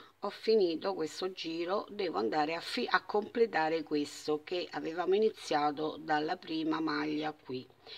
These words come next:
Quindi dobbiamo fare le tre catenelle di separazione e altre due maglie laterali, quindi una e due, e chiudiamo qui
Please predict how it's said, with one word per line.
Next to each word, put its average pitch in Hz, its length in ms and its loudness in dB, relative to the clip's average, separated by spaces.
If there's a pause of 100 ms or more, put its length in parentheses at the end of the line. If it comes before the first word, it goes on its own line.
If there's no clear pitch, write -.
(140)
Quindi 175 240 2
dobbiamo 190 420 2
fare 147 480 -4 (140)
le 165 180 -6
tre - 240 -4
catenelle 156 580 -2
di 147 120 -4
separazione 156 960 -4 (320)
e 220 160 4
altre 151 380 0
due 196 160 0
maglie 160 400 0
laterali, 143 760 -2 (320)
quindi 151 380 -6
una 160 420 0 (1600)
e - 180 -4
due, - 320 -14 (800)
e 226 140 2
chiudiamo 160 600 -4
qui - 260 -10